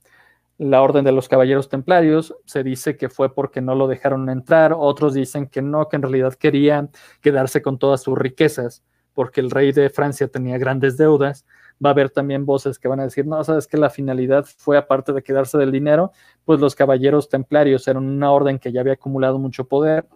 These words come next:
eso sí es cierto, que conocía, ya van a empezar las teorías conspirativas, los templarios tenían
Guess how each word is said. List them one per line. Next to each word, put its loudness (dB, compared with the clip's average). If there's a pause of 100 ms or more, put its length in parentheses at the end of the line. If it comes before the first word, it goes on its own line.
eso -8
sí -12
es -12
cierto, 0 (440)
que 2
conocía, 0
ya 2
van 2
a -2
empezar -2
las -2
teorías 0
conspirativas, -4
los -4
templarios -2
tenían -4